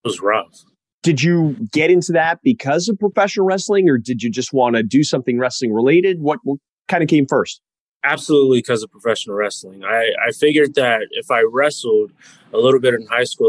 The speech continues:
Speaker 1: it would help me with things like footwork or even just chain wrestling, you know, whatever it may be. So I did start wrestling my senior year. It was rough. It was, man, I wrestled in the two twenty weight class 'cause I was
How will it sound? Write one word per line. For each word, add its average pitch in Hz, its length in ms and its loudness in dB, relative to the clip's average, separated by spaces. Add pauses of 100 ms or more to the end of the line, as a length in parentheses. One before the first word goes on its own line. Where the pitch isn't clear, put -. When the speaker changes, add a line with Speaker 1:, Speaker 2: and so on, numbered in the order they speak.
Speaker 1:
it - 60 6
would 110 120 4
help 113 200 0
me 117 120 -2
with 110 140 0
things 110 280 -4
like 98 160 -4
footwork 117 520 -2 (220)
or 120 380 2 (540)
even 202 320 2
just 160 480 0 (480)
chain 143 480 0
wrestling, 101 480 -4
you 123 80 2
know, 127 120 0
whatever 123 320 2
it 113 60 0
may 110 160 0
be. 113 220 -4
So 120 160 -2
I 117 100 2
did 143 220 2
start 127 180 -2
wrestling 120 320 0
my 110 100 -2
senior 110 380 -6
year. 101 320 -2 (460)
It 143 80 2
was 139 180 4
rough. - 420 -2 (260)
It 151 180 2
was, 101 200 -8 (220)
man, 110 420 -2 (300)
I 147 260 0 (200)
wrestled 143 320 0
in 113 80 -2
the 104 80 -6
two 143 220 0
twenty 151 260 -2
weight 110 240 -4
class - 260 -14
'cause - 160 -10
I 107 120 -4
was 98 200 -8